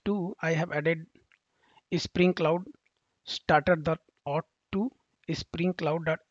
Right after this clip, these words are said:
uh, starter dot security, and Spring, uh, uh, security auth two client. So I have added these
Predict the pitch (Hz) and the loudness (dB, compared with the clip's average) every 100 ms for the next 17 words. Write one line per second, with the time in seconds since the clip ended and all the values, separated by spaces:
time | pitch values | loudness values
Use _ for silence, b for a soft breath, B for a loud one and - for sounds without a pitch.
0 | - 160 156 156 - 143 143 170 151 151 | -4 -2 -2 -4 -2 -2 0 -2 -2 -6
1 | - - - - 165 160 175 262 _ _ | -6 -10 -10 -2 0 0 0 -4 _ _
2 | _ _ - 165 196 - - - _ _ | _ _ -4 -4 -4 -6 -12 -14 _ _
3 | - 175 214 254 _ _ _ _ _ _ | -2 2 2 0 _ _ _ _ _ _
4 | _ _ - - - 151 - 147 170 160 | _ _ -12 -10 -8 -8 -6 0 2 2
5 | 190 233 - - 147 165 170 - 185 254 | 2 -2 -4 -6 0 0 0 -4 -6 -6
6 | _ _ _ _ _ _ _ _ _ _ | _ _ _ _ _ _ _ _ _ _
7 | _ _ _ _ _ _ _ _ 170 139 | _ _ _ _ _ _ _ _ 0 0
8 | 120 - - _ _ - 165 180 - - | -2 -8 -18 _ _ -12 -6 -4 -4 -2
9 | 160 175 151 156 170 151 170 - | 0 0 0 -2 -2 -2 -4 -6